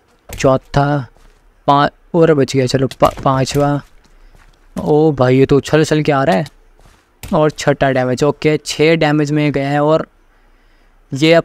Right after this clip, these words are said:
पे, ये क्या हो, यहाँ पे तो raid पड़ रही है, लेकिन option क्यों नहीं आ रहा ऊपर?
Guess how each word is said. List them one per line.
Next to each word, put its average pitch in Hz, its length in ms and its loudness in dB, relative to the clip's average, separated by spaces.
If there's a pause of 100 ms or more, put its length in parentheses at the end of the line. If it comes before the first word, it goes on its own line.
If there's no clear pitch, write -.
(140)
पे, 170 320 0
ये 170 200 0
क्या 165 240 2
हो, 160 220 2
यहाँ 151 240 -2
पे 180 100 -2
तो 170 100 0
raid 165 300 0
पड़ 165 120 2
रही 143 140 0
है, 131 100 -2
लेकिन 139 260 -4 (100)
option 196 260 -2
क्यों 180 120 0
नहीं 151 120 0
आ 127 40 0
रहा 151 100 2
ऊपर? 160 260 0